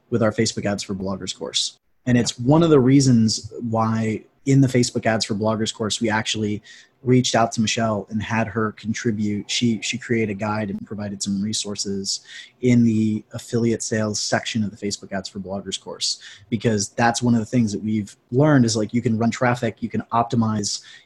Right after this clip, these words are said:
Speaker 1: your best content that you're growing your traffic with, with affiliate offers, and you can recoup the cost of your ads. Um, you can do that with display advertising and, and your own products and things like that too. But,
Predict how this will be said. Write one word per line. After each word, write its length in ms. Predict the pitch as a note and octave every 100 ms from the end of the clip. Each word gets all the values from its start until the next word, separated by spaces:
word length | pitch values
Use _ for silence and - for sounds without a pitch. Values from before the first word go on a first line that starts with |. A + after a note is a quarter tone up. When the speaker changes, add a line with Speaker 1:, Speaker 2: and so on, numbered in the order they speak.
| -
Speaker 1:
your 160 | A2+
best 320 | G2+ A2+ A#2 -
content 520 | A#2+ A#2 A2+ A2 -
that 60 |
you're 120 | G2+ G#2
growing 200 | A2 A2
your 100 | G2
traffic 380 | A#2 B2 -
with, 300 | G#2 G2+ - _ - -
with 120 | A2
affiliate 340 | - F3 D#3+
offers, 400 | A#2 G#2+ G#2+ G#2
and 100 | G2+
you 80 | A2
can 140 | A2+ G#2+
recoup 380 | G2+ - C3
the 100 | -
cost 560 | G2+ A#2 G#2 G2+ - -
of 160 | A#2 G2+
your 100 | G#2+
ads. 480 | G#2+ F#2 - - - - -
Um, 200 | G#2+ B2+
you 80 | F#3
can 80 | D#3
do 60 |
that 100 | B2
with 100 | E2
display 380 | G2 - D#3+ D#3
advertising 640 | C#3+ C3 C#3 C3 A#2+ A2+ G#2+
and, 220 | G2+ G2
and 140 | A2 G#2
your 140 | G#2+
own 120 | A#2
products 380 | G#2+ A#2+ A2+ -
and 80 | G#2+
things 160 | A2 G2+
like 120 | F#2+
that 160 | F2+
too. 200 | - A#2+
But, 300 | F#2+ G#2+ G2+